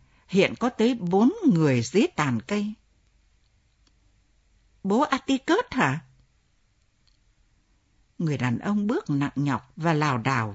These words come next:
về phía đường lộ. Tôi đi đến chỗ tôi nghĩ ông ta đã đứng và điên cuồng mò mẫm dưới đất của mấy ngón chân tìm. Rồi tôi chạm phải ai đó. "James hả?"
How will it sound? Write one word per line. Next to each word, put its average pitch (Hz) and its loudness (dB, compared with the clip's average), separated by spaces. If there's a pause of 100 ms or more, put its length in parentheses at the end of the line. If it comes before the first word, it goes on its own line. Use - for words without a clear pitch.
về 143 0
phía 254 -2
đường 135 0
lộ. - -6 (2500)
Tôi 180 4
đi 170 2
đến 190 2
chỗ 196 -2 (120)
tôi 196 2
nghĩ 180 0
ông 208 -2
ta 208 -4
đã 202 -4
đứng 185 -4 (420)
và 170 4
điên 233 2
cuồng 135 2
mò 139 4
mẫm 123 0
dưới 202 0
đất 254 -2 (440)
của 143 4
mấy 131 2
ngón 240 4
chân 220 2
tìm. 117 -2 (500)
Rồi 156 2
tôi 269 0
chạm 175 -4
phải 143 4
ai 247 0
đó. 202 -2 (880)
"James 269 0
hả?" 196 0